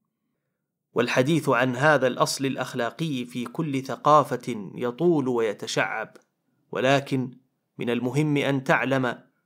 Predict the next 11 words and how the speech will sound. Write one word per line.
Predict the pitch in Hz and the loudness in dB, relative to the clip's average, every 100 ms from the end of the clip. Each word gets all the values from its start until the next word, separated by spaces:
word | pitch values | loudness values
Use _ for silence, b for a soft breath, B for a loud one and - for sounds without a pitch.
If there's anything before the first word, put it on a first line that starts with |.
| - | -12
أنه | 120 127 135 143 | -2 0 2 2
ليس | 139 170 143 143 | 2 2 0 -4
قواعد | 135 135 147 156 135 127 143 | 0 4 6 6 6 2 0
عقلية | 147 127 147 160 151 139 139 | 0 0 -4 -6 -2 -4 -4
ينفرد | 123 104 110 113 - 147 127 | -8 -8 -12 -12 -4 -2 -2
العقل | 127 120 156 160 135 | -6 -2 -2 -2 -4
بتقريرها | 127 127 135 - 143 165 123 120 | -4 -6 -10 -6 -4 -2 -4 -6
ابتداء | 113 - 123 139 135 110 | -12 -10 -2 2 2 0
من | 117 110 110 | -4 -8 -10
عند | 101 131 120 | -4 -4 -4
نفسه، | 113 131 - 107 | -6 -6 -6 -10